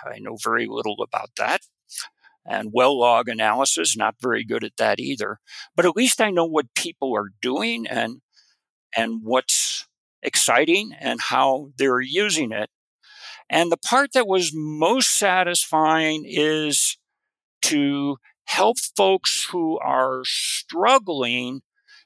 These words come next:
to get a paper published. And, uh, interestingly,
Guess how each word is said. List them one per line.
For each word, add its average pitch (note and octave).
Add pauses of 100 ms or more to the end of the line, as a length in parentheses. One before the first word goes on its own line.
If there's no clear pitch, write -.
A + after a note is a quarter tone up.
(280)
to C#3+
get D#3+
a -
paper C3+ (100)
published. - (960)
And, D3
uh, C#3+ (100)
interestingly, D3+